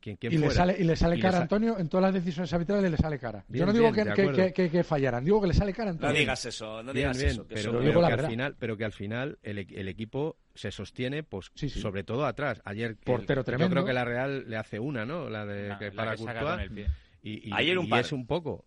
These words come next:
Speaker 1: bueno,
Speaker 3: Barrenechea y,
Speaker 1: y la de
Speaker 3: tiene un,
Speaker 1: Barrenechea
Speaker 3: tiene
Speaker 1: que
Speaker 3: una
Speaker 1: va fuera,
Speaker 3: ocasión
Speaker 1: sí,
Speaker 3: también.
Speaker 1: vale, pero digamos entre los tres palos creo que la única que dispara es la de Isaac que para Courtois. Fuera de eso, el, eh, eh, Zidane tiene claro a lo que juega. Sabe que co-, portería cero y luego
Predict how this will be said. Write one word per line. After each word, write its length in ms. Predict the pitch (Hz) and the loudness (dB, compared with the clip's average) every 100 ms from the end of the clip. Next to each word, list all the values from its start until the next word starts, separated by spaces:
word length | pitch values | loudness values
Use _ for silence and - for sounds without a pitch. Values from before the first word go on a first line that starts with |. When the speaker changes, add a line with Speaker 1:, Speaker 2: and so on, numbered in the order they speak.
| - | -6
Speaker 1:
bueno, 220 | 127 113 | -4 -2
Speaker 3:
Barrenechea 520 | 117 123 120 165 160 | -2 -4 -4 0 0
y, 380 | 139 123 113 - | -2 -6 -10 -14
Speaker 1:
y 200 | - 117 | -8 -2
la 80 | 113 | 2
de 60 | 113 | 2
Speaker 3:
tiene 40 | |
un, 40 | 110 | 2
Speaker 1:
Barrenechea 300 | 107 107 127 | 0 -2 -2
Speaker 3:
tiene 40 | 127 | 0
Speaker 1:
que 100 | 120 | 0
Speaker 3:
una 80 | 117 | 0
Speaker 1:
va 20 | |
fuera, 240 | 120 135 | -2 -2
Speaker 3:
ocasión 40 | 113 | -2
Speaker 1:
sí, 40 | |
Speaker 3:
también. 140 | 131 123 | -2 -2
Speaker 1:
vale, 160 | 120 | -2
pero 220 | 107 98 101 | -4 -6 -4
digamos 320 | 110 127 127 | -4 -6 -6
entre 220 | 123 117 | -4 -4
los 100 | 117 | -4
tres 140 | 131 123 | -6 -6
palos 260 | 139 143 | -4 -4
creo 200 | - 120 | -6 -6
que 60 | 113 | -4
la 120 | 113 | -4
única 260 | 113 110 107 | -4 -6 -6
que 120 | 101 | -6
dispara 380 | 101 98 117 113 | -8 -8 -6 -4
es 60 | |
la 80 | 107 | -4
de 60 | 101 | -4
Isaac 280 | 90 120 113 | -6 -8 -8
que 80 | 95 | -8
para 200 | 98 92 | -8 -8
Courtois. 360 | 90 - 90 - _ _ _ _ _ | -10 -10 -12 -12 _ _ _ _ _
Fuera 240 | 117 117 117 | -4 -2 0
de 60 | |
eso, 380 | 127 - 160 160 | -2 -4 -6 -6
el, 120 | - 101 - | -10 -12 -10
eh, 360 | 92 - - | -12 -12 -16
eh, 40 | - | -16
Zidane 280 | - 90 127 | -10 -4 -2
tiene 240 | 147 156 | -2 -4
claro 280 | - 156 185 | -2 -2 0
a 20 | |
lo 100 | 107 | -2
que 100 | 95 | -4
juega. 320 | 92 87 78 - - - _ | -8 -10 -10 -16 -20 -20 _
Sabe 320 | - 123 101 | -4 -4 -4
que 240 | - 87 - _ - - | -6 -10 -12 _ -20 -14
co-, 220 | - 107 - | -8 -8 -8
portería 440 | - 110 120 147 156 | -6 -4 -2 -2 -2
cero 340 | - 190 214 - | -4 -4 -4 -4
y 100 | 117 | -4
luego 320 | 160 196 | -2 -4